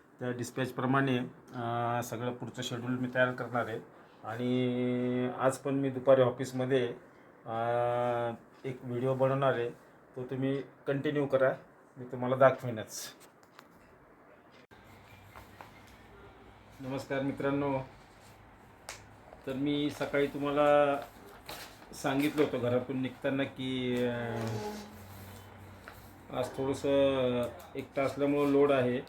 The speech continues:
आणि आत्ताच मी सगळं बाहेरची कामं करून ऑफिसमध्ये आलेलो आहे. आणि ऑफिसमध्ये, अं, आता तुमच्याशी गप्पा मारतोय आणि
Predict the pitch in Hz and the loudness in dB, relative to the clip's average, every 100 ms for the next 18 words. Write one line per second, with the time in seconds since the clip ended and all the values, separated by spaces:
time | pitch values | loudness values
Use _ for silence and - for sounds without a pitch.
0 | - - - 120 127 127 127 123 120 143 | -16 -20 -10 -6 -4 -4 -4 -4 -6 -6
1 | 127 139 131 - 123 131 131 127 120 120 | -4 -2 -2 -4 -2 -2 0 -2 0 0
2 | 120 - 127 123 127 135 127 120 120 117 | 0 -4 -4 -2 -2 -4 -6 -6 -8 -12
3 | 123 117 120 117 113 117 113 113 - - | -10 -6 -4 -2 -2 -2 -4 -6 -8 -16
4 | - - - 117 123 127 127 127 131 123 | -20 -18 -10 -6 -4 -2 -2 -2 -2 -2
5 | 113 131 - 135 131 127 117 - - - | -4 -8 -6 -4 0 0 0 -4 -18 -20
6 | - - - 123 123 123 123 117 131 - | -20 -20 -16 -10 -8 -6 -6 -4 -6 -4
7 | 123 117 120 131 127 120 - 127 127 123 | -8 -6 -6 -6 -6 -6 -6 -4 -2 -4
8 | - 131 127 - - 139 123 | -4 -4 -4 -8 -14 -10 -8